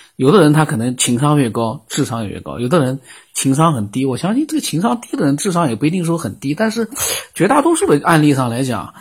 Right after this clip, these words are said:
智商高的一般情商来说会，也会好一点。那种就是什么，那种大的科学家、哲学家、思想家，他们这个人很聪明，但是情商比较低，这种也有，但是呢，还是属于一个，这个个案。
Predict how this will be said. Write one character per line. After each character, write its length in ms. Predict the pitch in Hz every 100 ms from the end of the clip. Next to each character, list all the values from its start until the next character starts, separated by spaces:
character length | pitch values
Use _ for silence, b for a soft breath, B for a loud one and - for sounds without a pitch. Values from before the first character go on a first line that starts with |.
| B B B
智 120 | -
商 200 | 202 208
高 160 | 202 220
的 100 | 202
一 80 | 139
般 160 | 156
情 160 | 165 135
商 140 | 165
来 100 | 165
说 100 | 135
会， 180 | 160 -
也 180 | - -
会 140 | - -
好 260 | - -
一 60 | 175
点。 200 | - - _ b b b b
那 120 | 214
种 280 | 185 117 110
就 120 | 107
是 220 | 127 123
什 120 | 107 110
么， 400 | 117 135 143 - _ _
那 280 | - 95 131
种 180 | 127 120
大 160 | - 131
的 80 |
科 180 | 120 -
学 120 | 135
家、 160 | 127 139
哲 160 | 135 123
学 40 |
家、 120 | 135
思 160 | 131 139
想 140 | 107
家， 120 | 98
他 140 | 123 151
们 180 | 147 147 B B B B B
这 160 | 147
个 400 | 123 117 110 110
人 240 | 110 117 156
很 120 | 120
聪 180 | 110 143
明， 100 | 143
但 120 | 127
是 120 | 135
情 140 | - 120
商 160 | 156
比 80 | 143
较 100 | 117
低， 160 | 113 139
这 140 | 147
种 120 | 220
也 180 | 190 185
有， 200 | 160 85
但 160 | 78 170
是 120 | 185
呢， 180 | 180 175
还 160 | 160 123
是 80 | 220
属 180 | - -
于 60 |
一 20 |
个， 320 | - 98 69 - _ _ _ _ _ _ _ _ _ _ -
这 140 | 101
个 100 | -
个 180 | - 226
案。 240 | 139 131